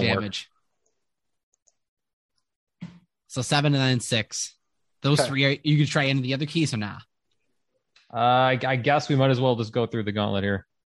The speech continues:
Speaker 2: All right. Would you go to the, the, are you, you're gonna do the, the standard brass key next, aren't you?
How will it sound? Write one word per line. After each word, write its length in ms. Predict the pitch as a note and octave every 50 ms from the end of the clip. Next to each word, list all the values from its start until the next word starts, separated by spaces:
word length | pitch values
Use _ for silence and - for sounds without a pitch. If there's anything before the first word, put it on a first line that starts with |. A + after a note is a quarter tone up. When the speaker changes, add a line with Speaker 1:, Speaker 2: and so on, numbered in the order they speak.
| _ _ _ _ _ _ _ -
Speaker 2:
All 80 | A#2+ B2
right. 240 | B2 A#2 A2 - -
Would 140 | B2+ B2 A2+
you 100 | B2 A#2
go 180 | A#2+ A#2 A#2+
to 140 | A#2 - A2
the, 160 | A2 A#2+ A2 - _ _ _ _ _ _ _ _
the, 220 | C3+ C3 - -
are 80 | B2+ B2+
you, 120 | D3 D#3+ -
you're 180 | C#3 A#2+ C3 C3
gonna 180 | B2+ B2 A#2+
do 220 | A2 G#2+ A#2 A2+ G#2+
the, 220 | G#2+ G#2 G#2 - - -
the 300 | G#2+ G#2+ G#2 G#2 G2+ F#2+
standard 360 | - - C3 A#2+ G#2+ A2 G2
brass 260 | G#2+ G#2 G2 F#2 -
key 140 | - - A2
next, 220 | G2+ G2 F#2+ - -
aren't 240 | G2 F#2+ G2 -
you? 80 | -